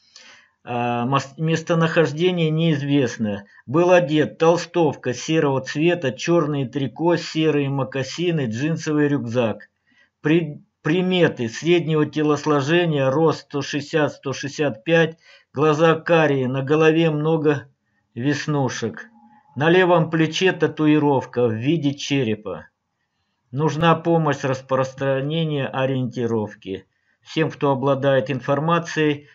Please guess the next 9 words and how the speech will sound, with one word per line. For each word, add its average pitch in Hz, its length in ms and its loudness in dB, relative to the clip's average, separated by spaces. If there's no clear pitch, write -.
телефоны 139 560 0
указаны: 117 800 0
восемь 160 580 -2
семьсот 143 560 -4
семьдесят 127 640 -4
пять 160 400 2
пятьсот 147 600 0
двадцать 143 600 -2
один 156 680 0